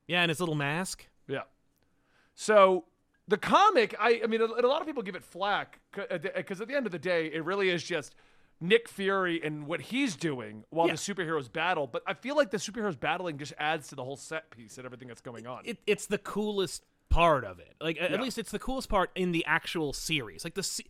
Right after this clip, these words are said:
Speaker 1: you know, there's so much build up to it. And if you were reading New Avengers and even Mighty Avengers at the time,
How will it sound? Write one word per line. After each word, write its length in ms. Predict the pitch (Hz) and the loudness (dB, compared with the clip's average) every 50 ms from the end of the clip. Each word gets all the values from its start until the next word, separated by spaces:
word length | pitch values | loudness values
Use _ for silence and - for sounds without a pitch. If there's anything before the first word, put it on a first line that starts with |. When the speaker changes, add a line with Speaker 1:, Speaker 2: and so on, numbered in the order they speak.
| - - - - - | -16 -20 -20 -12 -6
Speaker 1:
you 120 | - 202 175 | -2 -2 -2
know, 60 | 139 - | -2 -2
there's 160 | 170 175 - | -4 -4 -2
so 140 | - 240 233 | -2 -2 -2
much 180 | 247 175 131 | -4 -4 -2
build 260 | 117 147 156 165 147 | 0 2 2 2 0
up 140 | 143 127 - | -2 -4 -6
to 220 | - - 143 123 117 | -6 -6 -6 -4 -4
it. 100 | 110 110 | -4 -4
And 140 | 127 135 | -4 -4
if 100 | 139 131 | -4 -4
you 100 | 175 196 | -2 -2
were 100 | 220 208 | 0 0
reading 360 | 175 156 160 170 165 160 139 127 | 0 2 2 2 2 2 0 0
New 120 | 131 135 | 0 0
Avengers 500 | 135 123 135 139 135 127 127 135 131 117 | 0 2 0 0 0 -2 -2 -2 -2 -2
and 80 | 135 131 | -2 -4
even 160 | 127 120 123 | -4 -4 -2
Mighty 240 | 120 151 202 208 190 | -2 0 0 2 0
Avengers 380 | 147 139 135 131 110 117 113 123 | 0 -2 -4 -6 -6 -8 -10 -12
at 20 | |
the 60 | 120 | -12
time, 420 | 113 - 202 233 247 214 175 143 | -8 -4 -2 0 2 0 0 -2